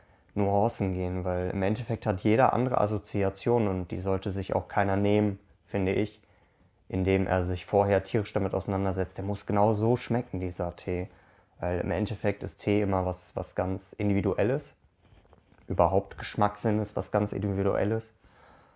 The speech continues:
Und, ähm, alles das, was ihr dabei empfindet und was ihr damit assoziiert, ist auch nicht verkehrt.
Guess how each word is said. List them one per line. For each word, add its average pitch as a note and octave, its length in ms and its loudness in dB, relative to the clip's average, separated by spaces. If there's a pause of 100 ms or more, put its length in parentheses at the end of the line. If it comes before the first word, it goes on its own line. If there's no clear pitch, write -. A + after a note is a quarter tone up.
(280)
Und, F#2 760 0
ähm, F2+ 440 -4 (480)
alles A#2+ 340 4
das, G#2+ 240 2
was - 240 2
ihr A#2+ 160 8
dabei A2 300 10
empfindet G#2 720 2
und F#2 260 -4
was - 200 -4
ihr A2 120 4
damit G#2+ 320 4
assoziiert, G2 840 2
ist - 380 -20
auch F#2+ 220 2
nicht F#2 220 -8
verkehrt. - 680 4